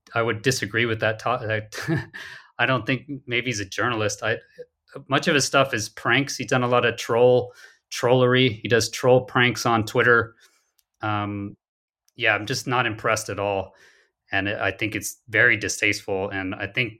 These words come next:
in the short run, obviously they'll get more clicks, you know, good. There's no such thing as, as bad publicity, they say, but I think it really did hurt The Intercept's brand. I hope it did. I never read The Intercept before, but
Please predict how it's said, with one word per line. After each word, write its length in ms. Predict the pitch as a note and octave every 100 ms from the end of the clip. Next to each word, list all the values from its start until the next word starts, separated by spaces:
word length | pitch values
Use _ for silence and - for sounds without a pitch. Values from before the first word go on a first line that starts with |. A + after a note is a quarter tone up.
| _
in 100 | -
the 60 | A#2
short 300 | - F3+ C#3+
run, 160 | C#3 C3+
obviously 420 | C3 C3 - C3
they'll 140 | A#2
get 220 | A2 B2+ B2
more 180 | A#2+
clicks, 500 | A2+ A2+ A2+ - - -
you 80 | A2+
know, 160 | G#2+
good. 340 | G#2+ C3 B2+ -
There's 180 | A#2+ A2
no 100 | B2+
such 240 | A#2+ B2+ -
thing 180 | B2+ A2+
as, 180 | G#2 - _ _ _ _ _
as 80 | G2
bad 320 | F#2 A2 A2
publicity, 480 | A2+ A2+ A#2 - A2
they 160 | G2+ F#2
say, 280 | - A#2+ G#2
but 300 | G2+ G#2 - _ _ _ _ _ -
I 40 |
think 160 | C3+ D3+
it 60 |
really 260 | A#2+ B2+ B2
did 220 | A2 C3
hurt 280 | - B2 B2+
The 100 | A2
Intercept's 420 | G#2+ A2 A2+ G#2
brand. 360 | - G2+ G#2+ B2+
I 80 | G#2+
hope 240 | B2 C3
it 80 | A2+
did. 180 | B2 C3+
I 120 | A#2
never 260 | A#2 A2+ G#2
read 220 | G2+ A2+
The 100 | G#2+
Intercept 340 | A2+ A2 A#2+
before, 380 | - F#2 A2+ A#2
but 320 | G2+ G2 -